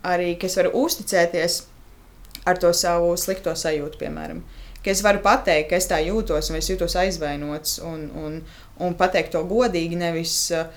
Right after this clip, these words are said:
uzsākt kaut kādu slepeno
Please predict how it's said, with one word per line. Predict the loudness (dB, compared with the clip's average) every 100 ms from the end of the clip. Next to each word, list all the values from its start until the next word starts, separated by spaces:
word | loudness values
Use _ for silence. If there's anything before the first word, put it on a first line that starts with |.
| -20 -20 -20 -20 -20 -20 -20 -20 -18 -18 -20 -20 -20 -20 2
uzsākt | 6 6 8 10 10 8 4
kaut | 6 6 8
kādu | 12 12 10 8 6 4 -2 -10 -14 -16
slepeno | 0 4 8 6 8 4 6 2